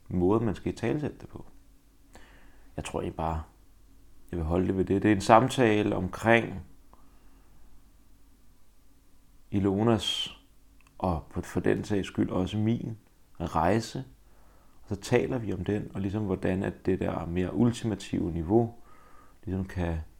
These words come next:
integreres og lægemliggøres i hver-, den konkrete virkelighed med vores hverdagsliv.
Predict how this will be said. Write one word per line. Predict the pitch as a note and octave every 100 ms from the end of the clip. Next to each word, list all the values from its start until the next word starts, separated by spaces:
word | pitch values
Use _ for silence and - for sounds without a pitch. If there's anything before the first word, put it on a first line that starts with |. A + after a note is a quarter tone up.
| -
integreres | E2 F2 - F#2+ G2+ G2 F#2+ E2+ -
og | F2+ D#2 D2 - - - - - - - - - - - -
lægemliggøres | F#2+ A2 A#2+ A#2+ - F2 - D2 - - - - - - - - - -
i | F2+
hver-, | F2 E2+ D#2
den | E2+ E2+ D#2 D2
konkrete | E2+ E2+ F#2 F#2 F2+ F2+ E2 - - - - - - - - - - _ - - -
virkelighed | G#2 G#2 G#2 G2 F#2 E2 D2+ - - -
med | D2+
vores | D2 -
hverdagsliv. | E2 F2 F2 E2+